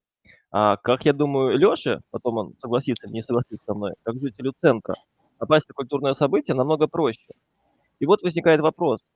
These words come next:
Та жилая среда, которую создают застройщики, да, особенно если, может быть, мы говорим про какие-то удаленные кварталы, да, от центра – что застройщик может создать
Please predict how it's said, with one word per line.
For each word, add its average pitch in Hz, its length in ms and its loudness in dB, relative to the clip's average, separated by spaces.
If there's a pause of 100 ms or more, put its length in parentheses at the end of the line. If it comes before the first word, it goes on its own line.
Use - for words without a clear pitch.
Та 151 360 4
жилая 151 280 0
среда, 147 320 2
которую 120 340 -6
создают 131 360 -2
застройщики, 135 720 -4
да, 143 260 0
особенно 127 300 -8
если, 120 220 -10
может 117 200 -8
быть, 107 120 -16
мы 113 80 -10
говорим 107 400 -4
про 107 400 -6 (720)
какие-то 127 240 -6
удаленные 127 500 2
кварталы, 131 600 2 (360)
да, 123 200 2
от 127 140 -2 (100)
центра – 110 380 -4 (320)
что 165 280 0
застройщик 139 560 -4
может 123 300 -8
создать 127 500 -2